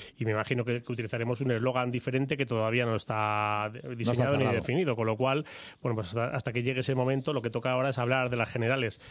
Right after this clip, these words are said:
Speaker 1: Eh, yo creo que hay un problema ahora mismo en España y es que se está intentando fragmentar, eh, el, el,
Speaker 2: El voto.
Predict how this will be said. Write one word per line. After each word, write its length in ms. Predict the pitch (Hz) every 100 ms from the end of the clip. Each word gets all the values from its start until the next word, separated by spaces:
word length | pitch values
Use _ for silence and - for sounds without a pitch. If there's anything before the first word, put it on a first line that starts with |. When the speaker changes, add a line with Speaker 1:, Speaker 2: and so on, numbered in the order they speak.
| - - -
Speaker 1:
Eh, 160 | 151 117
yo 80 | 117
creo 140 | 131
que 140 | 127 131
hay 100 | 131
un 100 | 131
problema 720 | 123 127 127 120 117 117 117
ahora 140 | 120
mismo 240 | 120 123 120
en 60 |
España 340 | 120 - 127 127
y 60 |
es 80 | 113
que 100 | -
se 80 | 110
está 140 | 117
intentando 600 | 120 120 123 127 131 117
fragmentar, 640 | 104 107 110 107 127 123 120
eh, 200 | 113 110 - - - -
el, 800 | 120 117 113 113 110 110 110 101
el, 920 | 151 117 113 113 110 110 110 107 107
Speaker 2:
El 80 | 92
voto. 260 | 95 85